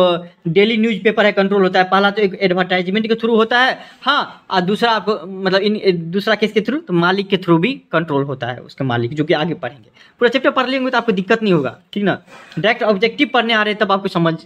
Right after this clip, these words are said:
नहीं आता होगा। तो क्या होता है कि, अ, एडवर्टाइजमेंट का प-, अ, क्या इंटरेस्ट है, उसके through आपको क्या रहता है, पेपर में छपता है। जैसे मान लीजिए कि,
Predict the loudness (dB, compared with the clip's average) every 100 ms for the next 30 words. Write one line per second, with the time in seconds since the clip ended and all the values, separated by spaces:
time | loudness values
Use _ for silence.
0 | -14 -6 0 2 0 -2 -8 -10 _ _
1 | -20 -20 -4 0 2 2 2 0 0 -6
2 | 0 2 2 -4 0 4 6 4 2 2
3 | 0 0 0 0 0 0 0 2 0 0
4 | -2 0 -2 -4 -2 0 0 -2 -2 0
5 | 2 2 2 0 0 0 0 0 0 0
6 | 0 -2 -4 -6 -4 -2 -2 -2 0 0
7 | 0 -4 -6 -8